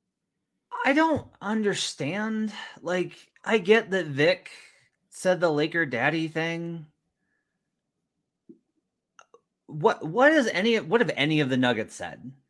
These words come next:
I, I don't understand this, like, whole, like, the Nuggets have talked trash all summer.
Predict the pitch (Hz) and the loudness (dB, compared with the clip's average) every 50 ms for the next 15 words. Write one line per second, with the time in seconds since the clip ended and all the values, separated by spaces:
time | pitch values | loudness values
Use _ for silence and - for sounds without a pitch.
0 | _ _ _ _ _ _ 160 165 175 175 175 170 143 175 185 185 185 104 147 160 | _ _ _ _ _ _ 4 6 8 8 8 6 6 4 4 4 4 0 -2 -4
1 | 156 147 143 - - 147 131 127 120 110 110 107 - - - - 127 120 104 98 | -4 -4 -4 -4 -4 -4 -2 -2 -2 -4 -6 -8 -10 -14 -14 -8 -6 -6 -6 -6
2 | - - - 127 120 117 113 104 104 98 95 - 92 92 127 165 143 107 92 - | -10 -10 -6 -4 -4 -4 -4 -4 -6 -8 -8 -10 -6 -2 -2 -2 -2 -4 -8 -10
3 | 95 85 - 127 120 110 - - - 113 117 135 147 - - 131 147 156 151 - | -14 -8 -4 -4 -4 -4 -6 -8 -4 -2 -2 -2 -2 -2 -4 -4 -4 -4 -4 -4
4 | 165 165 135 92 58 50 50 - | -4 -4 -4 -6 -8 -10 -14 -16